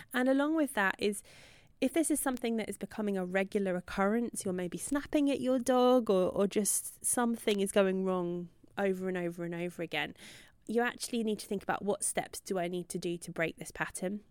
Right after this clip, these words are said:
Because currently I'm stuck in it and I don't want to be stuck in it, but I need to change something up." And what that looks like is gonna be completely dependent on the situation that you're in.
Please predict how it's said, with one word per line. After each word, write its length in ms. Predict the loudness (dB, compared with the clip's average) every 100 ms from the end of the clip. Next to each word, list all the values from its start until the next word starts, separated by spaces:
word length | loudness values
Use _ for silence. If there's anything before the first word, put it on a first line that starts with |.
| -8 -6
Because 400 | -4 -2 -2 -2
currently 340 | -2 -2 -2
I'm 120 | -4
stuck 260 | -6 -8 -8
in 60 |
it 140 | -10 -12 _ _ _
and 240 | -2 0 0
I 40 |
don't 180 | -2 -2
want 260 | -2 -2 -4
to 100 | -8
be 100 | -8
stuck 320 | -6 -8 -6
in 60 | -4
it, 200 | -2 -2 -6 -18 -18 -18 -6 4
but 240 | 4 4 0
I 120 | 0
need 480 | 2 0 2 0 -2
to 100 | -4
change 420 | -2 -2 -2 -4
something 380 | -6 -6 -6 -6
up." 220 | -6 -6
And 160 | -2 0
what 180 | 2
that 160 | 0 -2
looks 340 | -2 -6 -6 -6
like 200 | -6 -8
is 120 | -6
gonna 220 | -6 -8 -8
be 120 | -12 -8
completely 500 | -10 -4 -4 -2 -6
dependent 520 | -6 -6 -4 -6 -6
on 140 | -4
the 60 | -4
situation 600 | -6 -6 -6 -6 -4 -6
that 100 | -4
you're 160 | -6 -4
in. 280 | -4 -6